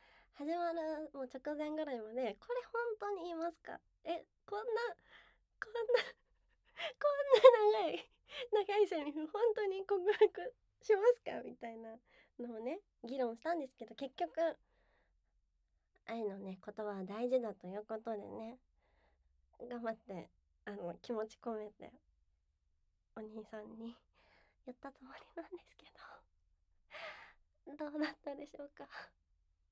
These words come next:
気持ち伝わりましたか？<laughs> 恥ずかしい。<laughs> まあ、伝わってくれると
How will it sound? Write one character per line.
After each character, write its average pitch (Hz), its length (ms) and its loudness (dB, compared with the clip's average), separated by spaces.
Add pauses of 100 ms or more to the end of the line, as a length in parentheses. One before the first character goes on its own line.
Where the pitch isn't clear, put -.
(1300)
気 294 120 -8
持 285 220 -6
ち - 40 -20 (720)
伝 302 100 -4
わ 302 120 -4
り 330 120 -8
ま 330 180 -6
し - 100 -16
た - 120 -10
か？ 294 360 -12 (1700)
<laughs> - 0 -
恥 - 160 10
ず - 60 4 (1800)
か 539 80 4 (100)
し - 100 2
い。 480 440 6 (760)
<laughs> - 300 -6
ま 330 80 2
あ、 320 40 4
伝 330 280 2
わ 349 100 2
っ 339 40 -2
て 339 140 -6
く 330 100 -6
れ 339 280 -2
る 330 60 -8
と 294 240 -8